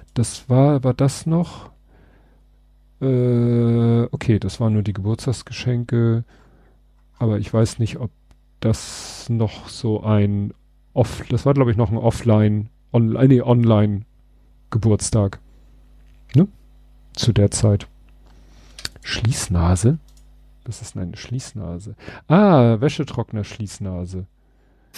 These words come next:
<laughs> Genau, da ist was von unserem Wäschetrockner kaputt gegangen und dann habe ich das Ersatzteil bestellt und das Original, das, was auch gebrochen war, das war aus Plastik und das Originalersatzteil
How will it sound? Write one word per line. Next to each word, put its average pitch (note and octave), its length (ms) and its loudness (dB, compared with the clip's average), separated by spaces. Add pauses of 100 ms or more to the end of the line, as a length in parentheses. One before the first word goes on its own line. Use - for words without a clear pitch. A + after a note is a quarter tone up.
<laughs> - 420 -2
Genau, A#2 340 0
da A#2 100 0
ist C3 160 -2
was B2 120 -4
von C#3 120 0
unserem A#2+ 240 2
Wäschetrockner C#3 520 0
kaputt - 400 -2
gegangen D#3+ 440 2 (200)
und C3+ 100 -2
dann B2 100 2
habe A#2 100 2
ich A#2 60 0
das B2 140 -2
Ersatzteil C3 580 2
bestellt D3+ 500 2 (240)
und B2 160 -4
das B2 260 0
Original, A#2 760 2
das, - 300 -4
was A#2+ 380 -6 (180)
auch A#2 220 -2
gebrochen A2+ 560 -2
war, A2+ 240 0 (360)
das A#2+ 220 2
war C3 80 4
aus A#2+ 180 -2
Plastik D#3+ 520 0
und B2+ 160 -8
das A#2+ 140 -4
Originalersatzteil C3 1400 2